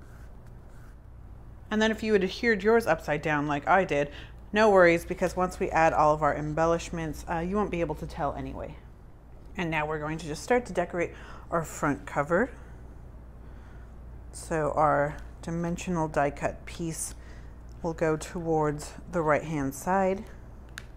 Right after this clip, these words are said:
And then we are going to start adhering our flowers down. So we'll have two large flowers diagonal from each other, a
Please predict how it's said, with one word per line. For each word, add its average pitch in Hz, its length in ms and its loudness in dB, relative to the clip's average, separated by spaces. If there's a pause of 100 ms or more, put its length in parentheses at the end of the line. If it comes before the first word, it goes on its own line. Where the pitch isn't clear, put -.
(2500)
And 196 120 -2
then 185 140 0
we 175 120 0
are 170 80 0
going 160 220 0
to 156 120 -8
start - 220 -4
adhering 175 540 -4 (460)
our 165 260 0
flowers 143 640 0
down. 131 400 -8
So 165 220 -4
we'll 160 120 0
have 160 500 0
two 233 400 0
large 180 420 6
flowers 175 760 2 (960)
diagonal 202 440 6
from 196 180 0
each 185 140 -2
other, 180 540 4
a 170 360 -2